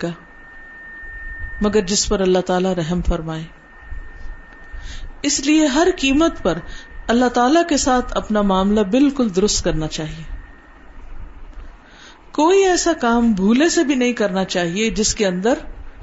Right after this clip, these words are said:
شرک پایا جاتا۔ مثلاً غیب کا علم صرف اللہ تعالیٰ کو ہے، کسی اور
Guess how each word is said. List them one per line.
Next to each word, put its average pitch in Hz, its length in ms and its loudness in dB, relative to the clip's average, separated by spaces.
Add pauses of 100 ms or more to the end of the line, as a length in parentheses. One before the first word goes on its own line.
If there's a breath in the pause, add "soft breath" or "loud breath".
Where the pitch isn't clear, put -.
(160)
شرک - 380 -2
پایا 165 220 0
جاتا۔ 156 340 -8 (2250)
مثلاً 220 420 0 (800)
غیب 226 340 2
کا 208 120 2
علم 196 180 0
صرف 240 320 2
اللہ 175 160 2
تعالیٰ 165 380 -2
کو 165 100 -8
ہے، 143 120 -12 (1120 loud breath)
کسی 269 260 0
اور 262 180 4